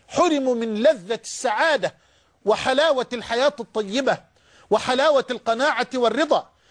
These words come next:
وانشراح الصدر وهدوء البال واستقرار الضمير، حرموا من كل هذه المعاني، ورب الكعبة حرموا. اسمع مني، يأبى الله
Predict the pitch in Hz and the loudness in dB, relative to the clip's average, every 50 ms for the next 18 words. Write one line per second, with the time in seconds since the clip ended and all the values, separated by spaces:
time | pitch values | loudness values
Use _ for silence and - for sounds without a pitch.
0 | _ _ _ 185 226 247 240 - - 240 262 302 - - 262 - - - 311 311 | _ _ _ 0 0 0 0 -2 -2 0 0 0 0 -2 -6 -8 -4 0 0 0
1 | 269 233 247 247 240 233 202 214 233 196 277 294 294 - 254 233 214 208 269 320 | 0 -2 -6 -6 -4 -4 -4 -4 -4 -4 -4 -6 -4 -6 -8 -8 -2 0 2 2
2 | 330 285 262 262 247 214 - - 254 - - 285 320 320 285 269 233 190 185 254 | 2 2 0 -2 -2 -2 -2 -4 -4 -2 2 2 4 4 2 0 -2 -2 -2 -2
3 | 240 269 320 359 349 277 202 147 131 _ _ _ _ _ _ _ _ _ _ _ | -2 -2 -2 -2 0 -2 -2 -4 -8 _ _ _ _ _ _ _ _ _ _ _
4 | _ - - - 294 349 330 285 262 247 240 226 220 220 196 - - 294 277 262 | _ -16 -4 0 0 2 2 0 0 -2 -2 -4 -4 -6 -6 -4 -4 -2 0 0
5 | 240 208 269 285 247 240 226 214 220 190 202 262 294 269 214 185 - _ 170 185 | 0 2 0 0 0 -2 -2 -2 -2 0 0 0 0 0 -2 -6 -8 _ 2 2
6 | 226 269 294 294 226 196 240 220 170 - 277 254 226 220 247 - - 226 - - | 4 4 2 0 -2 -4 -6 -6 -2 -2 -2 -2 -2 -4 -6 -6 -8 -8 -4 -2
7 | 320 339 302 240 185 131 - - _ _ _ _ _ _ _ _ _ _ _ - | 0 0 0 0 -2 -4 -8 -12 _ _ _ _ _ _ _ _ _ _ _ -8
8 | 180 - - 185 147 156 170 196 208 180 147 123 95 - _ _ _ _ _ _ | -8 -6 -4 -4 -4 -2 -2 -2 -2 -2 -4 -6 -8 -10 _ _ _ _ _ _
9 | _ _ _ _ _ _ _ _ - 170 175 214 214 180 160 165 190 180 180 180 | _ _ _ _ _ _ _ _ -2 0 0 0 0 -2 -2 -2 -2 -2 -2 0
10 | 196 196 175 160 180 | 0 0 0 0 -4